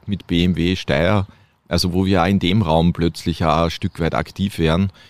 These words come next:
Und da spielen genau diese Skills eine Rolle und auch diese, diese Aushandlung von Digitalisierung.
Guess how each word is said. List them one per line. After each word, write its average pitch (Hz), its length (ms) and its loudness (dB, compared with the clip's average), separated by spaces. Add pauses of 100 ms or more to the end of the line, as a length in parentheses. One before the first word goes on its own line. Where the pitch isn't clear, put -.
(240)
Und 90 600 0
da 92 140 2
spielen 104 600 2 (540)
genau 92 320 2
diese 92 280 -4
Skills - 640 0 (1000)
eine 107 140 -2
Rolle 110 440 2 (320)
und 123 300 0
auch 101 220 2
diese, 101 540 0
diese - 280 -4
Aushandlung 92 640 2
von 92 160 0
Digitalisierung. 80 920 -2